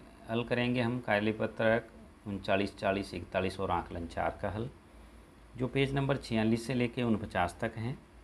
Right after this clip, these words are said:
आइए शुरू करें। इससे पहले आप चैनल पर नए हो तो सब्सक्राइब वाला लाल बटन दबाएं और सब्सक्राइब करें, जिससे कि आने वाले हल आपको मिलते रहें।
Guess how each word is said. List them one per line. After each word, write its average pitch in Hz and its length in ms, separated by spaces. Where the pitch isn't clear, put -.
आइए 120 220
शुरू 131 240
करें। 135 320
इससे - 200
पहले 117 280
आप 117 180
चैनल 104 320
पर 110 160
नए 104 240
हो 110 240
तो 110 60
सब्सक्राइब 92 540
वाला 95 200
लाल 95 240
बटन 95 280
दबाएं 95 320
और 104 100
सब्सक्राइब 92 580
करें, 110 280
जिससे 104 300
कि 101 160
आने 98 200
वाले 98 200
हल 95 180
आपको 101 280
मिलते 101 340
रहें। 107 220